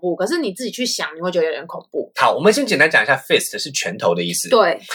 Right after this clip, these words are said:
Speaker 2: Fisting 呢，主要，哈，主要的 fisting 是指，呃，从菊花而来的 fisting。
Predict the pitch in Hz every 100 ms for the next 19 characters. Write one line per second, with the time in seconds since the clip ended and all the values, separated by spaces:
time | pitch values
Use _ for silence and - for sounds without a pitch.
0 | - - - 247 254 - 175 135 120 120
1 | - - 143 107 90 139 104 - - 95
2 | - 127 92 147 113 98 - 113 - 101
3 | 85 - - - - 156 107 - 104 90
4 | 85 _ _ _ - 98 90 87 - 95
5 | 98 95 98 110 113 95 90 82 - 95
6 | - 190 - -